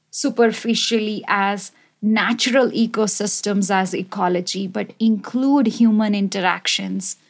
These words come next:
in that ecology. It became crystal clear for me that any individual, Catherine, you sitting here, me sitting here,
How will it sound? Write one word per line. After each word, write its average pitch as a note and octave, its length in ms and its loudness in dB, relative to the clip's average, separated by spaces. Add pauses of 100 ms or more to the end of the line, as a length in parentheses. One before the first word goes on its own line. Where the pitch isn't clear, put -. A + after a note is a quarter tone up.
(260)
in G#3 180 2
that - 220 -2
ecology. - 760 -4 (560)
It B3 220 -2
became C#4+ 540 0
crystal D#4 600 0
clear D4 460 2
for A#3+ 280 0
me A3 380 0 (540)
that C4+ 400 0 (400)
any F4 320 4
individual, A3 840 0
Catherine, A#3 520 0
you B3 220 2
sitting G#3+ 480 -4
here, G3 600 -4 (320)
me B3+ 260 8
sitting A#3 440 -4
here, A3 480 -10